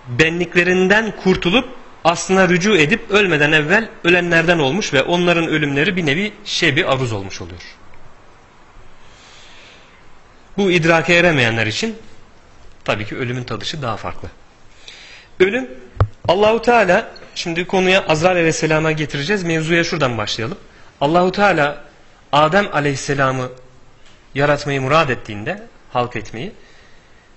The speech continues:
bu dört büyük melek olarak bildiğimiz melekleri her birine sırasıyla seslendi. Dünya üzerinden toprak alıp, bir avuç toprak alıp getirilmesini emretti.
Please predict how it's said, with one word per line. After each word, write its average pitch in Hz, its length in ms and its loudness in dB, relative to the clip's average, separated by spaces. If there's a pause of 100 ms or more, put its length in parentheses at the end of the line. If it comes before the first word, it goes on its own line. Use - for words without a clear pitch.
(180)
bu 185 280 0 (100)
dört 180 300 0
büyük 156 240 -4
melek 147 300 0
olarak 113 380 -4
bildiğimiz 120 440 -4
melekleri 135 540 -4 (320)
her 180 240 0
birine 131 280 -4 (1160)
sırasıyla 165 640 -2 (160)
seslendi. 135 680 -4
Dünya 143 360 0
üzerinden 131 600 -4 (500)
toprak 151 440 -2
alıp, 101 240 -6
bir 151 120 0
avuç 120 280 -4
toprak 127 340 -4
alıp 123 180 -4 (180)
getirilmesini 131 560 -6
emretti. 123 480 -2